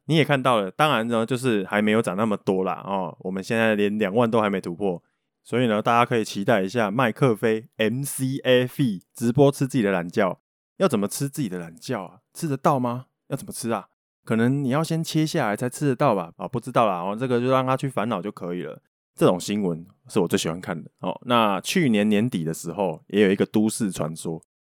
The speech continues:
去年年底的时候啊，二零一九年年底，比特币呢其实也有涨一波啦。哦，那，那一段时间呢，有一个超级红的都市传说，就是明日香预言。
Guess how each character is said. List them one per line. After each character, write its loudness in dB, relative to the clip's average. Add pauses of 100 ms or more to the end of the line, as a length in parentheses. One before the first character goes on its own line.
(120)
去 0
年 6
年 6
底 2
的 0
时 -2
候 4
啊， 4
二 6
零 2
一 0
九 2
年 -6
年 -4
底， -8 (320)
比 -8
特 4
币 2
呢 0
其 -6
实 -6
也 0
有 4
涨 -2
一 -6
波 -4
啦。 -12 (140)
哦， -6
那， 4
那 6
一 6
段 4
时 -4
间 0
呢， -2
有 2
一 2
个 0
超 4
级 0
红 -2
的 -2
都 0
市 -4
传 -8
说， -10
就 -4
是 2
明 4
日 4
香 0
预 -2
言。 -8